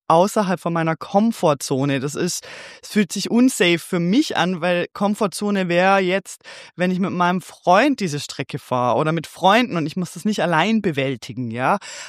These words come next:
Aber ich weiß, ich kann das, weil ich hab schon so viele andere Dinge allein gemacht und letztendlich die meisten Dinge im Leben machen wir allein. Entscheidungen müssen wir allein treffen, ähm, ja, wir müssen allein losgehen und, ähm,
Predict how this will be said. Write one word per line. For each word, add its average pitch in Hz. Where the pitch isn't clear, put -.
Aber 185
ich -
weiß, 160
ich -
kann 294
das, 220
weil 170
ich 175
hab 202
schon 196
so 170
viele 208
andere 262
Dinge 147
allein 123
gemacht 123
und 151
letztendlich 196
die 180
meisten 208
Dinge 165
im 143
Leben 127
machen 113
wir 117
allein. 120
Entscheidungen 180
müssen 135
wir 110
allein 127
treffen, 127
ähm, 147
ja, 185
wir 180
müssen 170
allein 185
losgehen 160
und, 160
ähm, 151